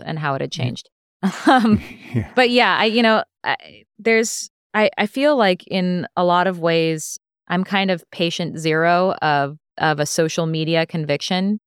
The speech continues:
Speaker 2: Mm.
Speaker 1: because it really was the first time that it wasn't just the media and the tabloid media that was covering everything. It was also these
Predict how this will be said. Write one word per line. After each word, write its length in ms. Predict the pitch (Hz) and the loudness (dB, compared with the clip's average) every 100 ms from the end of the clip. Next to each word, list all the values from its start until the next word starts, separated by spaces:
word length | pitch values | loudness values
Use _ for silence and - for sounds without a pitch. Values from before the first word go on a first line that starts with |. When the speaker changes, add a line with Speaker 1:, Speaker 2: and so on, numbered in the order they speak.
| _ - | _ -2
Speaker 2:
Mm. 320 | 113 107 101 - | 0 2 0 -4
Speaker 1:
because 800 | 170 160 185 170 165 165 160 - - _ - | -4 -2 0 2 2 2 -2 -6 -10 _ -2
it 140 | 202 | 0
really 360 | 190 254 269 254 | 4 4 6 2
was 480 | 185 185 185 175 175 | 4 4 4 0 -2
the 120 | 170 | -4
first 420 | - 165 170 - | 0 -2 -2 -4
time 600 | - 170 160 156 147 139 - _ _ _ | -4 0 2 0 -2 -6 -10 _ _ _
that 540 | - 160 160 151 151 - _ _ _ - | -10 -2 2 2 0 -2 _ _ _ -4
it 140 | 180 | 0
wasn't 360 | 196 240 254 185 | 2 2 2 -2
just 440 | - 185 175 - - _ _ - | 0 0 0 -8 -18 _ _ 0
the 120 | 190 | 2
media 440 | 185 180 170 175 170 170 | 4 2 2 2 4 2
and 140 | 165 156 | 0 -4
the 80 | |
tabloid 540 | 156 - 170 160 160 147 | -6 -2 -2 0 -2 -2
media 340 | 147 147 147 | -4 -2 -2
that 160 | 139 - | -2 -4
was 200 | 151 - _ | -6 -8 _
covering 500 | - 175 160 165 139 | -4 -4 0 -2 -2
everything. 560 | 135 143 143 - 143 139 | -2 -4 -6 -4 -6 -4
It 80 | 139 | -4
was 140 | 151 | -4
also 640 | - 175 190 - 170 160 156 _ _ _ | -2 -2 0 0 0 0 -2 _ _ _
these 180 | 170 170 | -2 -2